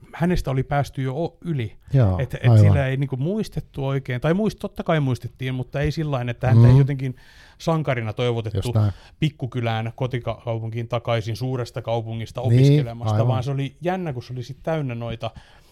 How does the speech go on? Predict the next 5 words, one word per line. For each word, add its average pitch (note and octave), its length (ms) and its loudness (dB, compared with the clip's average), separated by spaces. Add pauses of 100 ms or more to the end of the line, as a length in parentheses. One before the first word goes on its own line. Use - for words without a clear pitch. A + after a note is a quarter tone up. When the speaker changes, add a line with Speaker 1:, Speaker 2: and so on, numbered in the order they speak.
(160)
Speaker 1:
noita D3+ 300 0
teemoja, A2 560 -2 (340)
et - 260 -6 (180)
minkälainen A#2 680 -2
se - 120 -10